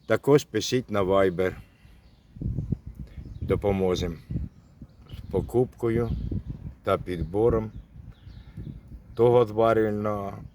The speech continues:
інвертора, який вам потрібен.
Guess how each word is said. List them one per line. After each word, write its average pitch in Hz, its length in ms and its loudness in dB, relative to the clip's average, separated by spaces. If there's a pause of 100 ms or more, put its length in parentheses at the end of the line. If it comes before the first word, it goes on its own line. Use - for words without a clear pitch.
(160)
інвертора, 101 920 0 (320)
який 110 420 0
вам 90 260 0
потрібен. 82 580 -4